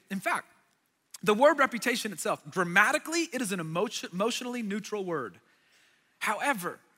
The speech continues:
doesn't it just kinda feel negative? Like if you were talking to somebody and they're like, "Oh yeah, they've got a reputation," you're like, "Oh,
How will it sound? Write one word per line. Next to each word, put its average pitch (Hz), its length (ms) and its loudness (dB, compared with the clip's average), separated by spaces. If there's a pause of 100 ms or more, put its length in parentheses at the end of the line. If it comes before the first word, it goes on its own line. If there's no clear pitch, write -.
(420)
doesn't 233 240 2
it 285 60 -2
just 254 200 -4
kinda 233 220 0
feel 214 540 -4
negative? 208 440 -2 (460)
Like 196 140 2
if 196 120 0
you 277 100 4
were 277 80 4
talking 254 300 4
to 220 60 -2
somebody 247 480 0
and 208 100 -4
they're 202 100 0
like, 175 140 2
"Oh 175 100 0
yeah, 170 140 4
they've 170 200 0
got 185 140 0
a 165 40 -2
reputation," 165 580 -2
you're 139 120 -10
like, 127 240 -8
"Oh, 208 240 -16